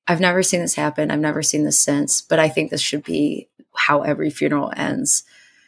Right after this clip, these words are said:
At the end of the funeral, the priest said, "Let's give Kate a round of applause for a life well lived." And everyone stood up and just started cheering.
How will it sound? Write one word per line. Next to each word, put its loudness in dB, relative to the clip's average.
At 0
the 4
end 0
of 2
the 0
funeral, -2
the -4
priest 0
said, 0
"Let's 2
give 0
Kate 4
a 0
round 0
of -8
applause 0
for -2
a -2
life -2
well 0
lived." -4
And 0
everyone 0
stood 2
up 0
and -4
just -2
started -2
cheering. 0